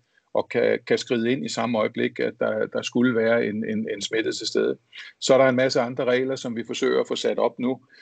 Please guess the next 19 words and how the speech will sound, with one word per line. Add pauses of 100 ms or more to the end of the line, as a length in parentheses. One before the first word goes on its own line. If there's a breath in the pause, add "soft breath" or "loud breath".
(120)
Så,
så
nogen,
der
er
jo
nogle
af
os
andre,
der
skal
fungere
i
kulisserne
omkring
sådan
et
mesterskab.